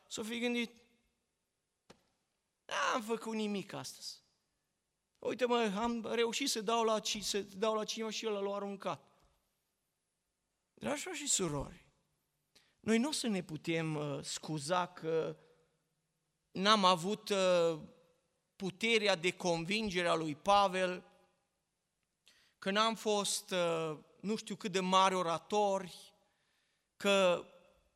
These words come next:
nu ne-a chemat Dumnezeu.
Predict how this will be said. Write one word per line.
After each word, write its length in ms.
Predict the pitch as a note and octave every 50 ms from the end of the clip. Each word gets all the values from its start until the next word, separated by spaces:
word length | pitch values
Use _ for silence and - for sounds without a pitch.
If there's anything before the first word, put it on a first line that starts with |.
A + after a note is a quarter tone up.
| _ _ _ _ _ _ _ _ _ _ _ _ _ _ _ _ _ _ _ _ _ _ _
nu 260 | - G#3 A3 C4 C#4
ne-a 200 | B3+ A#3 G#3+ G3+
chemat 440 | G3 - A3 F#3+ G3 G3 F#3+ F#3+ E3+
Dumnezeu. 800 | E3+ F3+ F3+ F3+ F3 F3 D#3+ D3+ E3 F3 D#3+ D3+ - - -